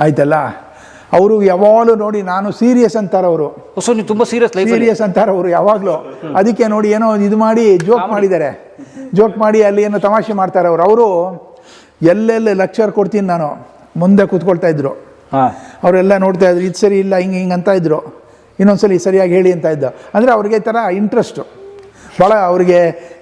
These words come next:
Speaker 1: ಗೊತ್ತಾಯ್ತು. ಆಮೇಲೆ ಕಡೆಯಲ್ಲಿ ಹೇಳ್ತಾ ಇದ್ರು, "ಏನು ನೀವು ನಮ್ಮ, ಆ, ಪುನೀತ್ಗಿಂತ ಚೆನ್ನಾಗ್ ಮಾಡ್ಲಿಲ್ಲ, ಪುನೀತೆ ಚೆನ್ನಾಗ್ ಮಾಡ್ತಾ ಇದ್ದಾನೆ" ಅಂತ ಇದ್ರು.
Speaker 2: ನಿಮ್ ಮಗ?
Speaker 1: ಮಗ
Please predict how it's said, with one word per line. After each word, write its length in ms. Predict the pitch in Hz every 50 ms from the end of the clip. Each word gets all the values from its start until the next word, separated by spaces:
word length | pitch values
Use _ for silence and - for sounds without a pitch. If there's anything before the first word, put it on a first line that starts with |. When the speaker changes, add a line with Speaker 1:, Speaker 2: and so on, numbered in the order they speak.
| -
Speaker 1:
ಗೊತ್ತಾಯ್ತು. 400 | 170 175 196 190 202 190 170 202
ಆಮೇಲೆ 220 | 196 214 233 220 202
ಕಡೆಯಲ್ಲಿ 380 | 214 202 208 214 214 214 214
ಹೇಳ್ತಾ 220 | 202 196 185 165 190
ಇದ್ರು, 360 | 185 170 151 151 143 - - - - - - _ _ _ - _ - - _ -
"ಏನು 300 | 170 196 233 247 240 226
ನೀವು 300 | 208 202 196 185 185 185
ನಮ್ಮ, 280 | 180 175 165 170 175 165
ಆ, 680 | 160 156 151 - - - - - - - - - 147
ಪುನೀತ್ಗಿಂತ 640 | 143 143 - 202 233 240 240 - - 190 208 202 180
ಚೆನ್ನಾಗ್ 360 | 196 175 - 208 208 214 208
ಮಾಡ್ಲಿಲ್ಲ, 360 | 202 196 190 185 185 185 185 170
ಪುನೀತೆ 380 | - 208 214 233 220 226 208
ಚೆನ್ನಾಗ್ 260 | - 214 196 190 190
ಮಾಡ್ತಾ 260 | 185 180 170 160 180 170
ಇದ್ದಾನೆ" 240 | 165 170 170 170
ಅಂತ 160 | 165 156 135 160
ಇದ್ರು. 300 | 151 143 131 123 123 -
Speaker 2:
ನಿಮ್ 180 | 175 175 175
ಮಗ? 100 | 165 143
Speaker 1:
ಮಗ 360 | 151 123 101 - 196 220 233